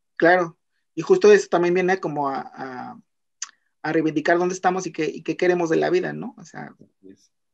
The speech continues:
Speaker 1: porque
Speaker 2: Así
Speaker 1: pues
Speaker 2: es.
Speaker 1: también uno ya no puede estar como viendo qué onda, ¿no?
Speaker 2: Al contrario, valorar tu presente, agradecerlo y, este, y que tu futuro sea construido en cosas bonitas y en pensamientos padres para,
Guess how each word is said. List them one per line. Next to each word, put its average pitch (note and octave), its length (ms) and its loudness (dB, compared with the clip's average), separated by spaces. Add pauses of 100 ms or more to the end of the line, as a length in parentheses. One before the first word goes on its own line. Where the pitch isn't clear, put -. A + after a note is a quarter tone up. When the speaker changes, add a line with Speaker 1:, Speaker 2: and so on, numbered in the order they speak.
(120)
Speaker 1:
porque C#3+ 280 -8
Speaker 2:
Así - 80 -16
Speaker 1:
pues - 100 -12
Speaker 2:
es. - 60 -20
Speaker 1:
también D#3 220 -12
uno F3+ 100 -6
ya F#3 100 0
no F#3 100 -2
puede F3+ 140 2
estar E3+ 220 -4
como E3+ 320 -6 (340)
viendo F3 340 2
qué F#3 140 6
onda, E3+ 200 0
¿no? F3 200 -10 (840)
Speaker 2:
Al G#2 120 -14
contrario, A#2 500 2
valorar A2+ 380 -2
tu C#3+ 100 -4
presente, B2+ 800 -2 (120)
agradecerlo A2+ 920 -4
y, A2 320 0
este, G#2+ 440 -4
y G#2 100 -8
que A2 100 -6
tu A2+ 120 -8
futuro C3 360 -2
sea C3 420 -4 (320)
construido C3 640 2
en C3 100 0
cosas C3+ 500 -4
bonitas A#2+ 560 -2
y A2+ 40 0
en G#2+ 100 -4
pensamientos A2 500 -4
padres B2+ 360 -2
para, G#2+ 420 -8